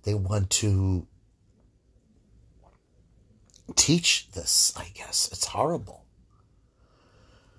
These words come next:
<sighs> It's, it's ridiculous, but it's true. Anyway, I just wanted to give you guys, I'm still <laughs> around. I, I don't want to continue with this because you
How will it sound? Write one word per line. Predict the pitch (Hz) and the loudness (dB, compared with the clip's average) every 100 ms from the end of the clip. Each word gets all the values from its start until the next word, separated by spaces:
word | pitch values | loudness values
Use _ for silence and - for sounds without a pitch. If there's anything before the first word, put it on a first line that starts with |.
| - | -8
<sighs> | - - - - - - - - | -4 -4 -4 -8 -12 -18 -20 -6
It's, | 98 92 - | -2 -2 -4
it's | - | -4
ridiculous, | 113 107 139 - 80 67 - | -4 -2 -2 -2 -2 0 -2
but | - | -2
it's | 76 - | -2 0
true. | - 123 147 - - _ _ _ - - - - - - _ _ - | 0 0 -2 -4 -20 _ _ _ -20 -20 -20 -20 -20 -20 _ _ -2
Anyway, | 104 92 71 67 - - _ - - - - - - | 2 2 0 -6 -14 -20 _ -20 -20 -20 -20 -20 -2
I | 117 | 0
just | 131 135 | 2 2
wanted | 135 | 0
to | 104 | 0
give | 120 107 | 0 2
you | 110 107 104 | 2 2 2
guys, | 92 95 98 | 0 2 2
I'm | 95 78 | 0 -2
still | - 101 | -2 2
<laughs> | 90 | 4
around. | 101 95 80 95 | 4 2 0 0
I, | 82 73 | -2 -6
I | 78 | -4
don't | 85 95 | -2 0
want | 87 | -2
to | |
continue | - 85 - 95 87 | -4 -4 -2 -2 0
with | 80 78 | -2 -4
this | - 85 - | -4 -2 -2
because | 82 - 80 78 | -4 -8 -8 -4
you | 87 | -6